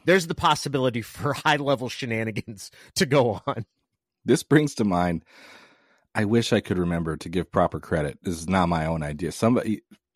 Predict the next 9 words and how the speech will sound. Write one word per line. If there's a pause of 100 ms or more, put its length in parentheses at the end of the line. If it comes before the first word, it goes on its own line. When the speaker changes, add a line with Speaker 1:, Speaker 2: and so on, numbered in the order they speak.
(460)
Speaker 2:
either
a,
a
subscriber
or
somebody
on
Twitter (720)
mentioned,